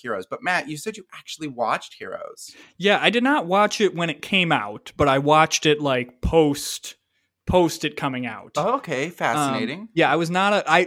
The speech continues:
Speaker 2: but I do remember when it came out, it was a huge deal. Like, whenever I watched N B C, this was the show they were pushing.
Speaker 1: Well, wasn't it, wasn't it, like, their number one drama in five years that they
Speaker 2: Oh,
Speaker 1: had, like,
Speaker 2: yeah,
Speaker 1: the biggest
Speaker 2: um,
Speaker 1: drama on T V?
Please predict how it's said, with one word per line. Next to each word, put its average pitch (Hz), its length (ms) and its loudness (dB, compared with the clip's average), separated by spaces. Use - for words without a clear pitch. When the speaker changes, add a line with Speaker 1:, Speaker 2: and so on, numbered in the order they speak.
Speaker 2:
but 170 140 2
I 180 120 4
do 202 420 2
remember 135 880 0
when 160 240 -2
it 156 180 -6
came 196 400 0
out, 127 320 0
it 151 80 2
was 147 220 2
a 113 100 -6
huge 143 960 -2
deal. 110 520 -12
Like, 135 380 0
whenever 165 720 2
I 190 140 2
watched 156 480 2
N 147 180 -2
B 135 160 0
C, 117 580 -4
this 139 640 2
was 156 400 2
the 135 140 -2
show 170 600 4
they 147 300 2
were 139 240 -2
pushing. - 460 -12
Speaker 1:
Well, 214 120 -2
wasn't 226 240 2
it, 170 80 -6
wasn't 202 240 -4
it, 196 60 0
like, 185 160 -2
their 170 120 -6
number 147 260 -2
one 151 200 0
drama 120 380 0
in 113 120 -6
five 110 460 0
years 107 440 -8
that 117 140 -6
they 190 60 8
Speaker 2:
Oh, 214 80 8
Speaker 1:
had, - 140 4
like, - 20 -6
Speaker 2:
yeah, 180 260 4
Speaker 1:
the 117 60 -2
biggest 156 400 2
Speaker 2:
um, 143 60 -2
Speaker 1:
drama 110 260 0
on 104 140 -4
T 107 180 -12
V? 98 300 -12